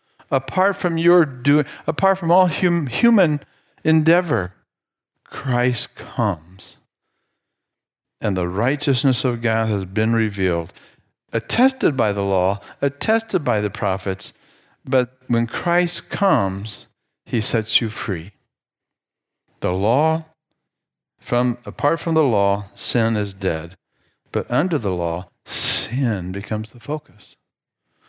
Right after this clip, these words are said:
Under the law, guilt becomes the focus. Under the law, you've got to pay back the penalty. And you can't do that. And therefore, the implications of what you believe and what you think about faith in this God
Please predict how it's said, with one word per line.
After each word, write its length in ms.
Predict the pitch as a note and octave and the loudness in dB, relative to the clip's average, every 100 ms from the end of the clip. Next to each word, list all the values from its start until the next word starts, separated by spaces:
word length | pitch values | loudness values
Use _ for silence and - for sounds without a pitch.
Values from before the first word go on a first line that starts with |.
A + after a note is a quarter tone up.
| _ - | _ -4
Under 280 | B2+ F#3 D3 | -2 0 0
the 120 | A2 | 0
law, 280 | G2 F#2 G2+ | 0 0 -2
guilt 420 | G#2 C3+ E3 B2 | 0 0 0 -4
becomes 380 | A#2 B2 A2+ C3 | -4 -2 -4 -6
the 80 | |
focus. 540 | A#2+ E3+ F3 G#2+ - - _ _ _ _ - - | -2 -2 -4 -16 -20 -20 _ _ _ _ -20 -4
Under 240 | C#3 F#3 E3 | -2 2 2
the 100 | A#2 | 2
law, 320 | G#2 G2+ G#2 - _ - | 2 0 -2 -8 _ -4
you've 200 | C3+ D#3 | 0 2
got 160 | C#3+ A#2 | 2 2
to 80 | |
pay 340 | A2+ - D3+ D3 | 0 2 2 2
back 360 | D3 C#3 A2+ | 0 0 0
the 80 | A2 | -4
penalty. 640 | - D3+ E3+ B2 - F2 F2 _ _ - - | 0 0 2 -2 -4 -10 -12 _ _ -20 -2
And 220 | E3+ G3 | 0 2
you 100 | G#3+ | 0
can't 440 | - - G#3+ - | 0 -4 -4 -6
do 180 | D#3+ B3+ | -4 -4
that. 260 | C4 - - _ _ _ _ _ _ _ _ _ - | -4 -12 -16 _ _ _ _ _ _ _ _ _ -6
And 200 | C3 B2+ | 2 4
therefore, 600 | C#3 C#3 - B2 A2 G#2+ _ _ _ _ _ | 6 4 2 2 2 0 _ _ _ _ _
the 200 | B2+ A#2 - | -2 -2 0
implications 1120 | D#3+ G3+ G3 G3 - D#3+ D3 D3+ - G2 G2 | 0 0 0 -2 -2 0 0 0 -2 -4 -2
of 160 | G2+ G#2 | -4 -2
what 260 | A#2 C#3+ | 0 0
you 180 | C#3+ C#3+ | 0 -2
believe 500 | C#3+ C#3+ C3+ A2+ G#2+ | 0 0 2 2 2
and 160 | G2+ G2 | 0 0
what 180 | B2 C#3 | -2 -2
you 160 | C3+ | -4
think 360 | B2 - D#3+ C#3 | -2 -2 -2 -2
about 340 | A#2 A2+ G#2+ | -2 -2 -2
faith 480 | - D3+ B2 G2+ - | 0 2 4 0 -2
in 180 | A#2 A#2+ | -2 4
this 240 | F#3+ G#3 | 4 4
God 460 | - A2 F2+ F#2+ | 0 -2 0 -2